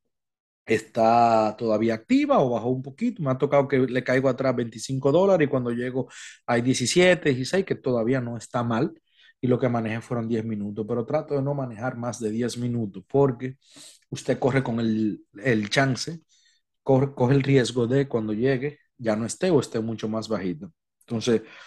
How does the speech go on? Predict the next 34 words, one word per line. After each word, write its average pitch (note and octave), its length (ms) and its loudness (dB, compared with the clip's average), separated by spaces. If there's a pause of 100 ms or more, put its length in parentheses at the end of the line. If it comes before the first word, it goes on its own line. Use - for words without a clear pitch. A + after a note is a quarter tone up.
(300)
yo C3+ 320 8
le D3 120 8
diría B2+ 340 4
que B2 100 -2
traten A#2+ 320 0
de B2+ 100 2
evitar A2+ 380 0
de G#2+ 160 -2
caerle G#2 360 -2
atrás G2+ 280 -4
a G#2+ 40 -8
las G2+ 120 -4
dinámicas. F#2 640 -8 (800)
Número C3 400 6
ocho, D#3 320 4 (380)
y B2+ 100 0
por C3 160 4
último, E3 480 4
y C3 140 -2
voy B2 220 4
a C#3+ 40 4
mencionarlo C3+ 640 -2
siempre D3+ 600 -2
en G#2+ 100 -14
cada C#3+ 260 2
episodio B2+ 560 -2
que A2 160 -4
haga A#2+ 300 0
de A#2+ 240 -2
errores C3 420 0
que A#2 140 -4
cometemos A#2 440 -2
los B2+ 120 2
choferes, C#3 480 0